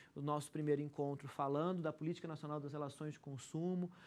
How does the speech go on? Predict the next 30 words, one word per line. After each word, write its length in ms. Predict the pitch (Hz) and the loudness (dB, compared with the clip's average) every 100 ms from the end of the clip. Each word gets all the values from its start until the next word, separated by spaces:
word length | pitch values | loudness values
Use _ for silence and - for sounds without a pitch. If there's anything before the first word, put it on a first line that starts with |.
| - | -10
falando 520 | - 165 165 170 160 151 | 2 4 6 4 2 2
bastante 480 | 156 - 160 160 | 2 0 0 0
sobre 200 | 156 156 | 0 -2
os 80 | 139 | -2
princípios 480 | - 151 151 180 170 | -4 -2 -2 -4 0
elementares 640 | 170 160 147 143 156 160 | 0 2 0 4 4 4
do 80 | 143 | 2
Código 380 | 139 147 139 139 | -2 0 0 -2
de 80 | 135 | 0
Defesa 320 | 143 147 143 | 0 0 -2
do 80 | 135 | -2
Consumidor, 800 | 139 127 - 123 127 156 175 170 - - | -6 -10 -8 -4 2 6 6 2 -6 -10
falamos 340 | - 160 175 156 | 0 2 2 2
muito 380 | 165 190 190 | 4 2 0
sobre 480 | 160 - 165 165 160 - - | -2 2 4 6 4 2 -4
essas 260 | 151 175 | -2 2
novidades 880 | 160 175 170 139 143 165 175 147 143 | 4 4 4 2 6 6 6 2 0
da 140 | 160 | 0
doutrina, 760 | 160 151 139 139 156 180 165 135 | 2 0 0 2 4 4 2 0
né? 160 | 151 | 0
Sobre 240 | 165 165 156 | 0 0 2
os 60 | |
assuntos 360 | 156 151 185 160 | 0 0 -2 0
de 120 | 143 | 2
hipervulnerabilidade 1300 | 185 190 175 160 170 156 147 139 135 139 175 175 156 | 2 2 0 0 0 2 0 -2 -2 2 2 4 2
agravada, 800 | 156 160 151 127 165 185 170 147 | 0 0 0 4 6 6 6 2
consumidor 560 | 139 170 160 165 160 165 | -2 -4 -6 -2 2 2
idoso, 560 | 151 175 190 180 151 | 6 8 8 6 2
consumidor 440 | 160 170 - 165 170 | -2 -6 -2 -2 0
criança, 720 | 165 160 160 185 180 170 | 2 6 6 6 4 0